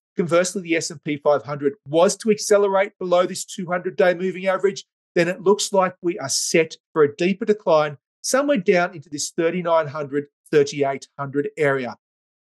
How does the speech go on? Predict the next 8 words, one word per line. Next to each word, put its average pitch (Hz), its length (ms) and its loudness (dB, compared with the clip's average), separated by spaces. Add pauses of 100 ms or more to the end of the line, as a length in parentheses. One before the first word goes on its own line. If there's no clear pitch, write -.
Looking 262 280 2
at 277 80 -2
the 220 80 2
NASDAQ 208 560 2
five 165 320 0
hundred, 208 400 -2
the 208 80 0
chart 277 460 2